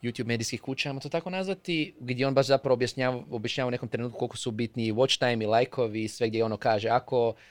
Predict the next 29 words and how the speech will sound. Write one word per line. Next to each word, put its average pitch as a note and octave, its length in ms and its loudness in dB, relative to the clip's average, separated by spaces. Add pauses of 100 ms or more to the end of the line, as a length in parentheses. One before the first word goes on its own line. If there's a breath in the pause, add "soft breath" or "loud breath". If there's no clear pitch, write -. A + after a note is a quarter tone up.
(140 loud breath)
uh, - 60 -6 (720)
ako D3 520 4 (1000)
korisniku D3+ 840 4 (360)
u B2 100 -4
subscriptionu C3+ 920 0 (460)
ili C3+ 140 0
u C3+ 40 2
notificationu C3 880 -2 (340 soft breath)
se - 200 -4
pojavi C3 420 8
video B2+ 560 2 (260)
i B2 100 -8
klikne D#3 440 -2
njega, B2+ 320 0
to D3+ 140 2
je D3 40 6
signal C3+ 400 2
odmah C3+ 240 4
YouTube-u B2 380 0
da A2+ 140 4
dalje A2+ 220 6
preporuča. A#2 580 -4
Znači, A2+ 200 -6
tipa, B2+ 220 -4
primjerice, C3 500 -6
ako - 120 -6
pratite C3 340 -4
Netokraciju, D3 680 -4
uh, E3 60 -12